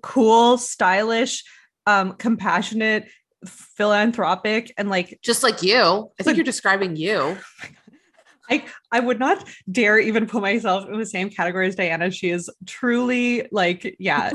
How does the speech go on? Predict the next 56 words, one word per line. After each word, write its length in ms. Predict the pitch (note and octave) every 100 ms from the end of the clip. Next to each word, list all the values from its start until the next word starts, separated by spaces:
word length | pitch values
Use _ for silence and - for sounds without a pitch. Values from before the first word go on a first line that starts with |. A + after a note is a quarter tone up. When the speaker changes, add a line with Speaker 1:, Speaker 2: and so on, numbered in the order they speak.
| -
Speaker 2:
<laughs> 120 | -
Speaker 1:
in, 320 | A3+ A#3+ A#3+
in 220 | - A3+ B3+
my 160 | C4
heart, 520 | B3 G3+ G3 G3 F#3+ -
both 340 | F3+ G3 G3 - _
her, 360 | - G#3 G#3
I 100 | -
had, 320 | G3 F3 E3 - - -
I 60 |
had 80 | F#3
the 40 | E3
Beanie 300 | F#3 A#3 A3+
Baby, 360 | G#3 G#3 G#3+ F3+
th-, 200 | - E3
but 80 |
it's 140 | F3 F3+
not 160 | F3+
about 260 | F#3+ G3 G3
that. 180 | G3 F#3+
Speaker 2:
<laughs> 120 | D4+
Oh 60 | F#3+
my 100 | G#3
God. 240 | G#3 G#3+
Speaker 1:
Um, 140 | E4 - -
Speaker 2:
Wait, 140 | G4
you 60 | C#4+
had 160 | D4+
the 60 | G#4+
Beanie 280 | A3 E3+ F#3
Baby? 420 | G#3 G#3 D4+ D#4+ _
Speaker 1:
Yeah. 380 | - A3 C4 B3 B3+ _ C4 - A#3+
<laughs> 480 | C4+ B3+ - - D#3
Duh. 280 | F3+ A3+ A3+ -
Speaker 2:
<laughs> 160 | C4+ G#3+
Speaker 1:
Didn't 200 | A#3+ C#4+
we 100 | C4
all? 240 | G3 D4+
No. 280 | A#3+ G#3 F3+
Or, 120 | - G#3
or, 280 | F#3 A3
uh, 160 | G3+ A3
that 140 | A3
was 100 | A#3+
kind 160 | D4 F#4+
of 80 | E4+
like, 240 | E4+ A#3+ - _
uh, 60 | -
maybe 180 | A#3+ C#4
that 80 | G4+
was, 100 | F4
like, 120 | C4
an 100 | A#3+
elite 360 | F#3+ F3+ E3 -
Beanie 220 | F3 D#3+
Baby. 400 | D3+ D3 - G#3+